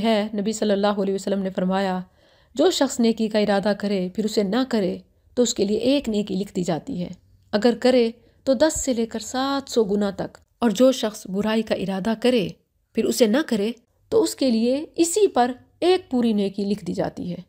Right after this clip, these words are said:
اور اگر برائی کا ارادہ کیا اور اسے کر بھی لیا تو اللہ اس کے لیے ایک ہی برائی لکھتا ہے، یا اللہ عز و جل اسے بھی مٹا دیتا ہے، اور اللہ کے ہاں ہلاک نہیں ہوتا مگر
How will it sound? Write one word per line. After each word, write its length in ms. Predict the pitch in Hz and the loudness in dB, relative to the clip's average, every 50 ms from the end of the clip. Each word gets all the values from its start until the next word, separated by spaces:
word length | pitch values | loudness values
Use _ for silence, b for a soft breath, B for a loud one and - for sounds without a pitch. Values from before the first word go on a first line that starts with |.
| _ _ _ | _ _ _
اور 160 | - 233 240 240 - | -2 0 2 2 2
اگر 260 | - 220 214 - 240 226 | 0 0 2 4 4 4
برائی 340 | 180 180 202 208 196 208 214 | 2 0 0 0 0 0 0
کا 120 | 214 220 202 | -2 -2 -2
ارادہ 380 | - 185 185 180 185 180 220 220 | -2 -2 -2 -2 0 0 -2 -2
کیا 260 | 220 - 240 254 240 208 | -2 -2 -2 -2 0 -2
اور 160 | 185 185 202 | -2 -4 -4
اسے 160 | 226 - 277 | -2 -2 0
کر 200 | 269 - 247 262 294 | 4 6 6 6 6
بھی 140 | 254 285 302 | 4 2 0
لیا 280 | 247 214 202 180 175 170 - _ _ _ _ _ _ _ _ - | 0 0 -2 -2 -4 -6 -12 _ _ _ _ _ _ _ _ -6
تو 100 | - - | -4 -2
اللہ 380 | 214 208 202 208 202 202 190 | 0 0 0 0 0 -2 -2
اس 120 | 185 180 - | -6 -8 -8
کے 120 | - 196 | -6 -4
لیے 160 | 180 185 214 220 - | -2 -2 -4 -2 -2
ایک 320 | 254 285 294 294 285 - | 0 0 0 0 -2 -2
ہی 120 | 202 226 285 | -2 -2 -2
برائی 320 | 220 208 208 196 180 180 | 0 0 0 0 0 -2
لکھتا 360 | 170 175 180 - - 190 175 180 | -2 -6 -8 -6 -4 -2 -2 -2
ہے، 140 | 175 160 175 - _ _ _ _ _ _ _ _ _ | -4 -6 -10 -12 _ _ _ _ _ _ _ _ _
یا 220 | - 220 277 302 285 | -2 2 2 2 2
اللہ 160 | 262 240 254 | 2 0 0
عز 180 | 247 247 214 220 | -2 -2 0 -2
و 100 | 247 233 | -2 0
جل 180 | 226 254 240 - | 0 0 0 0
اسے 240 | 392 302 - 311 277 | 0 -2 0 0 0
بھی 140 | 233 247 | 2 2
مٹا 300 | 226 220 220 214 208 196 190 180 | 2 0 0 0 0 -2 -2 -2
دیتا 320 | 180 180 180 190 180 180 | -4 -4 -2 -2 -2 -2
ہے، 220 | 185 180 165 165 175 - _ _ _ _ _ _ _ _ - | -2 -4 -6 -6 -10 -12 _ _ _ _ _ _ _ _ -2
اور 60 | 294 | 0
اللہ 280 | 285 247 226 220 208 208 208 | 0 2 2 2 0 -2 -2
کے 120 | - 196 196 | -2 -2 -2
ہاں 240 | 180 196 196 185 180 175 | -2 -2 -2 -2 -2 -2
ہلاک 340 | 190 190 185 185 190 185 - | -2 0 0 0 -2 -2 -2
نہیں 300 | 185 185 190 208 220 208 | -2 0 0 0 0 0
ہوتا 400 | 202 185 180 - 190 185 180 175 180 b b b b b b b | 0 -2 -2 -2 0 0 0 -2 -4 b b b b b b b
مگر 340 | 214 233 254 - 240 226 | 0 2 4 4 2 2